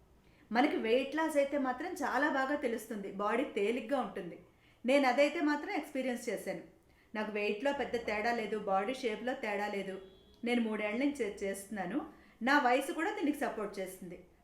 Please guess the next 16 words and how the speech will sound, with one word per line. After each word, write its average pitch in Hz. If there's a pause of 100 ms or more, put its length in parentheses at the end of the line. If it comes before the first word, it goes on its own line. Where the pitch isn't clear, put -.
చిన్నవాళ్ళకి, 240
యంగ్ 208
ఏజ్లో 233
ఉన్న 208
వాళ్ళకి 202
బాగా 208
దీన్ని 226
మంచి 233
ఫలితాలు 226
కూడా 208
ఇవ్వచ్చు. 170
అయితే 254 (380)
ఈ 240
ఇంటర్మిటెంట్ 262
ఫాస్టింగ్లో 220
కూడా 202